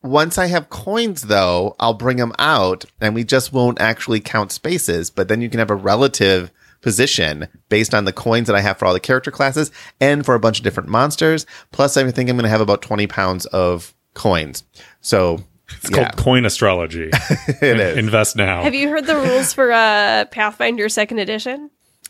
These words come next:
Speaker 1: Um, I browsed through them. I own the beta copy.
Speaker 3: I feel like you're really gonna like their movement rules.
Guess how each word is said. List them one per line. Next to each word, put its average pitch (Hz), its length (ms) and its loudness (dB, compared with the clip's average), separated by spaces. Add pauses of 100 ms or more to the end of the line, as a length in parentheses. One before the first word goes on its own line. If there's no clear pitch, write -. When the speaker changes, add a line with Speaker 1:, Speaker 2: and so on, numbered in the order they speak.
Speaker 1:
Um, 113 380 2
I 120 640 2
browsed 120 420 2
through 95 260 -4
them. 82 240 -4
I 85 100 -4
own 87 220 -4
the 80 320 -4
beta 76 340 -6 (140)
copy. 69 420 -10 (480)
Speaker 3:
I 220 60 -6
feel 233 180 2
like 233 220 2
you're 233 120 4
really 226 220 2
gonna 220 220 0
like 202 300 0
their 202 160 0
movement 214 480 0
rules. 190 520 -6